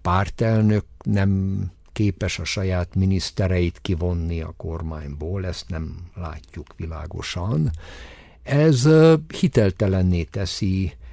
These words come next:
ezt a, ezt az alternatívát.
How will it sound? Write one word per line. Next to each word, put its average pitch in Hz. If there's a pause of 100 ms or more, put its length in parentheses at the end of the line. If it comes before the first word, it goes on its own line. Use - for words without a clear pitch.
(320)
ezt -
a, 92 (540)
ezt 113
az 104
alternatívát. 85